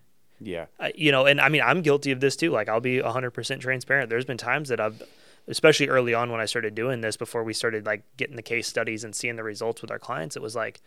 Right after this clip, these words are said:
Speaker 2: "Do I actually know what I'm doing?" Right? I knew that I did,
Speaker 1: Mm-hmm.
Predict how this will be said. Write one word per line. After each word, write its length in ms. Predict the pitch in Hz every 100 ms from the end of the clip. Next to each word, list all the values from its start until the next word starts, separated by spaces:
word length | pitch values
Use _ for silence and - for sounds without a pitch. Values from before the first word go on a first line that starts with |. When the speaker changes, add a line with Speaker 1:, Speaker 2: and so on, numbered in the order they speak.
| _ _ _ -
Speaker 2:
"Do 80 | -
I 100 | 226
actually 240 | 302 -
know 160 | 139 110
what 140 | 139
I'm 140 | 185 143
doing?" 320 | 120 160 196 - -
Right? 320 | 127 147 - - - - -
I 120 | 156
knew 240 | 185 160 220
that 140 | 143
I 100 | 110
did, 360 | 110 160 117 110
Speaker 1:
Mm-hmm. 300 | 101 98